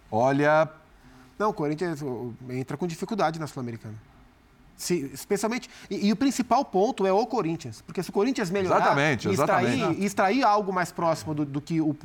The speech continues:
Speaker 2: o, esse time tem de potencial, porque o time não é ruim, o Corinthians entra com boas perspectivas. Agora, se o Corinthians chegar na Sul-Americana jogando o que tá jogando, ele não é favorito contra quase nenhum desses.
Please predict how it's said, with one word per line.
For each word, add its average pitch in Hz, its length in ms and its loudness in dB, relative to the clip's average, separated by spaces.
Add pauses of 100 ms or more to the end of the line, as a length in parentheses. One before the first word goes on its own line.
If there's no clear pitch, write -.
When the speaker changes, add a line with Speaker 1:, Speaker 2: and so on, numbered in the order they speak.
Speaker 2:
o, 151 160 -4
esse 143 140 -6
time 165 160 0
tem 160 140 -2
de 151 80 -4
potencial, 156 560 -4
porque - 180 -10
o 156 60 -2
time 156 180 -4
não 165 180 -4
é 170 60 -4
ruim, 175 380 -6 (600)
o 269 60 -16
Corinthians 123 400 -4
entra 117 180 -10
com 196 140 -8
boas 131 240 -6
perspectivas. 190 640 -6 (160)
Agora, 151 280 -2
se 160 100 -10
o - 20 -8
Corinthians 190 560 -4
chegar 165 380 0
na 143 100 -6
Sul-Americana 143 580 -4
jogando 135 380 -4
o 123 40 -8
que 139 100 -8
tá 143 120 -2
jogando, 151 460 -4
ele 254 120 -2
não 190 100 0
é 156 60 -2
favorito 185 380 -4
contra 214 220 -4
quase 190 240 -4
nenhum 254 180 -6
desses. 208 440 -6